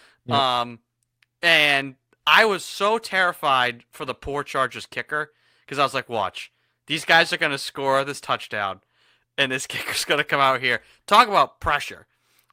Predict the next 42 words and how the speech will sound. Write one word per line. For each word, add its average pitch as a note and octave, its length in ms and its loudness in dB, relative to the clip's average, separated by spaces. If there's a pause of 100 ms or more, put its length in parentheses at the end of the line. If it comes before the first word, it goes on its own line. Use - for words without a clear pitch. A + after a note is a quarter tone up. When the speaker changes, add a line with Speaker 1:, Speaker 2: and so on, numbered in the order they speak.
(120)
Speaker 2:
Everything F#3+ 680 2
you've E3 220 -10
gone C#3 240 2
through C3+ 140 -8
to A#2+ 60 -6
get A#2+ 140 -4
to - 80 -20
this A2+ 140 -12
point. G2 260 -14
He B2 100 -12
made D3+ 280 0
it. A2+ 160 -8
They D3 120 -6
forced G#3 300 -2
Speaker 1:
Yeah. G3 60 -2
Speaker 2:
overtime. D3 440 -6 (280)
And A3+ 120 -6
the A#3 80 -2
fact F#4 300 0
that - 140 -14
that A#3 180 -2
game F#3 300 -8
got D3 220 -2
to - 100 -12
overtime, A#2 560 -8
and D#3 100 -8
not A3+ 180 -2
just G3+ 220 -12
that, B2 320 -2 (680)
with E3 120 -8
all G3 220 4
the G3+ 80 -2
speculation, D3 720 -6 (380)
came B3+ 240 2
down A3+ 200 4
to G#3+ 140 -8
the G3 160 -8
final D4 400 4
play. C#4+ 240 4
Like, G#3 240 -2
the G3 140 2
tie C4 640 8